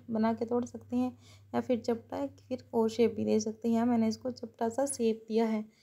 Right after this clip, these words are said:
बिल्कुल छोटी-छोटी बड़ियों को दबाकर हाथ से प्रेस करके मैंने सभी को तैयार कर लिया है। हम एक बार घर पे यह ट्राई करेंगे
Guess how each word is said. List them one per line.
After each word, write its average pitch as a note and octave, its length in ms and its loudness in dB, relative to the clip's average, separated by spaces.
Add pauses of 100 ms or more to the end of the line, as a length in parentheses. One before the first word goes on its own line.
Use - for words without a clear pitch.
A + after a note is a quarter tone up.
(260)
बिल्कुल A#3+ 320 -2
छोटी-छोटी A#3 520 0
बड़ियों A3+ 320 4
को A3+ 100 4
दबाकर G#3+ 500 -2
हाथ A#3+ 240 -2
से A#3 180 -2
प्रेस A3+ 320 0
करके A3 300 -6
मैंने A3+ 300 0
सभी A3+ 360 0
को A3+ 220 -8 (200)
तैयार G#3+ 340 -2
कर G#3+ 180 -8
लिया G#3+ 240 -2
है। G#3+ 200 -4 (1500)
हम A3 200 2
एक G#3+ 140 2
बार G#3+ 160 2
घर A3 220 -2
पे A3+ 120 -2
यह G#3+ 220 2
ट्राई G#3+ 320 -2
करेंगे A3 420 0